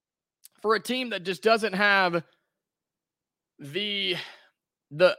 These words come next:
amount of made shots that other teams do, and I know that's a weird way to say that, but don't have the proof in the pudding, if you will, on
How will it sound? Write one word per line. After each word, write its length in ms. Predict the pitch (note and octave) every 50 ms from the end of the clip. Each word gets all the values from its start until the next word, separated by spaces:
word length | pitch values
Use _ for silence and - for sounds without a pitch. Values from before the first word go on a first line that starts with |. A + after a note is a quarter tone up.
| _ -
amount 360 | E3 E3 E3+ F3+ G3+ G#3+ G#3
of 120 | F3+ D3 C#3+
made 380 | D3+ E3 F3+ F#3 G3 G#3 F#3
shots 420 | - - F3+ F3+ F#3 G3 G#3 - -
that 120 | D#3+ D3+
other 180 | D#3+ F3+ G#3 G3
teams 380 | - A3 A3+ A3 A3 A3 F3
do, 160 | E3 G3 A3
and 100 | G#3+ G3
I 60 | E3 D#3
know 140 | E3+ E3+
that's 140 | D#3 C#3+ -
a 40 | D3
weird 240 | C#3+ D3+ D3 C#3+ C#3
way 80 | C#3+
to 80 | C3 B2
say 220 | - - E3+ F3
that, 240 | D#3 D3+ C#3 B2+ C3+
but 240 | D#3 D#3 D#3 C3 - _ _ _ _ _ _ _ _ _ _ _ -
don't 160 | G#3 A#3 A#3
have 200 | A#3+ B3 A#3 F3+
the 100 | F3 C#3
proof 320 | - G#3 A3+ C4 B3+ G#3+
in 80 | A3 G#3
the 80 | F3+
pudding, 340 | C#3+ - G3+ A3+ B3 B3 A#3+
if 140 | A#3+ A#3+ A#3+
you 80 | A#3+ A#3
will, 360 | A3+ A#3 B3 B3 B3 B3 A#3 _ _ _ _ _ _ -
on 440 | E3+ F3+ F3+ F3+ F3+ F3+ F3+ F3+